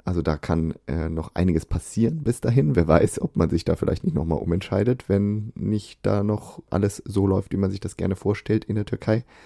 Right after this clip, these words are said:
Und dann haben wir auch noch Ungarn. Ungarn hat auch immer noch nicht zugestimmt und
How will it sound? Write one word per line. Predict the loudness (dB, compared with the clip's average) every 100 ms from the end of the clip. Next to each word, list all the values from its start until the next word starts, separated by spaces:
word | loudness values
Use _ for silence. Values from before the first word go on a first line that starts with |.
| -20 -20 -20 -20 _ _ 4
Und | 8 8 6 4 0
dann | 2
haben | 4
wir | 4 2
auch | 0
noch | 2
Ungarn. | 2 2 0 0 -4 -4
Ungarn | -2 0 -2
hat | -2 0
auch | -2
immer | 2 2
noch | 2
nicht | -2 -4
zugestimmt | -2 -2 -2 0 0 -2 -10 0
und | 2 2 0